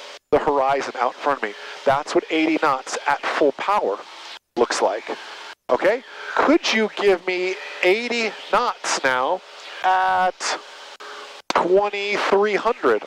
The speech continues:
R P Ms? Watch this. Twenty-three hundred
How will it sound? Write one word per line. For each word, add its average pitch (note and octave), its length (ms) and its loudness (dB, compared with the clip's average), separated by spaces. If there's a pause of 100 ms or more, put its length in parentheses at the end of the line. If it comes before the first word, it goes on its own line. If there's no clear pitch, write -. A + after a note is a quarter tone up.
R C#3 140 4
P - 140 -6
Ms? - 480 -4 (580)
Watch G#2+ 240 2
this. - 400 0 (760)
Twenty-three D3 640 2
hundred A2+ 500 2